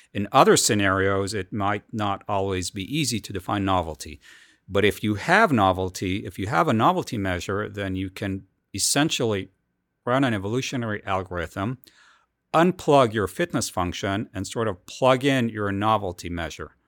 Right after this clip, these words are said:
So instead of measuring fitness, you're measuring novelty. And the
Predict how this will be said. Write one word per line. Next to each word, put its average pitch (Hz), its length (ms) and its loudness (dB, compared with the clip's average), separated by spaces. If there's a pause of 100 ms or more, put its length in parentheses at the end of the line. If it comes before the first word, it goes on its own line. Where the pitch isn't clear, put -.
(500)
So 98 180 -6
instead 131 320 0
of 120 80 2
measuring 107 380 -2
fitness, 123 420 -6
you're 101 100 -2
measuring 104 380 -2
novelty. 92 580 -4 (920)
And 101 640 4
the 101 180 -6